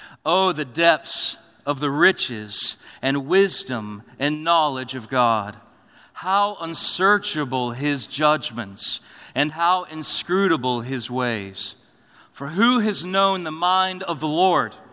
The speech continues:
Or who has been his counselor? Or who has given a gift to him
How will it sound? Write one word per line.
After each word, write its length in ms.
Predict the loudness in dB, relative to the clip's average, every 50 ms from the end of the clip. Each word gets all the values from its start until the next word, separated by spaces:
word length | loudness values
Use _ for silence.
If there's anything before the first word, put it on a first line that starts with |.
| -20 -20 -20 _ _ _ _ _ -18
Or 100 | -10 -4
who 240 | 0 2 2 2
has 300 | 4 4 4 4 2 0
been 300 | 0 2 2 2 2 2
his 460 | 0 0 0 2 2 4 2 0 -2 -4
counselor? 840 | -4 0 2 2 2 2 0 -4 -6 -6 -6 -6 -6 -8 -10 -12 -16 -20 _ _ _ _ _ _ -20 -20 _ -8
Or 100 | -6 -2
who 260 | 0 2 2 2 4
has 260 | 4 4 4 2 0
given 340 | -2 0 2 2 4 2 2
a 60 | 0
gift 420 | -2 -2 0 0 0 0 0 -4 -8
to 120 | -6 -6
him 420 | -4 -2 -2 -2 -2 -4 -6 -10